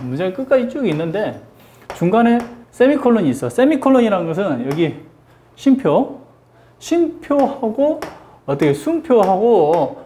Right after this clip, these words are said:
마침표하고, 자, 마침의 느낌은 아닌 것 같고, 이 느낌보다는 더 마침의 느낌이고, 한 중간 정도의 느낌이라고 보면 돼.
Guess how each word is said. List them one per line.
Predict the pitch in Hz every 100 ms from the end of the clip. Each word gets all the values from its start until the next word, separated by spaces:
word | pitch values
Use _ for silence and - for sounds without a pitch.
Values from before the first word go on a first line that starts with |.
| -
마침표하고, | 135 156 - 262 240 - 160 - - _ _ _ _ _ _ _ _ _ _ - 208 208 202 131 - - _
자, | 147 107 - - _ _ _
마침의 | - 135 175 - 294 294
느낌은 | 226 - 240 226 233 233 214
아닌 | 135 165 233
것 | 202
같고, | 147 123 127 104 - _ _ _ _ _
이 | 143 170 254
느낌보다는 | 185 165 233 208 196 196 220 220
더 | 190
마침의 | 139 123 - 240 240
느낌이고, | 165 160 135 117
한 | 165 139
중간 | - 135 156 170 240 311
정도의 | 277 240 214 214 175
느낌이라고 | 135 175 165 147 131
보면 | 117 107
돼. | 107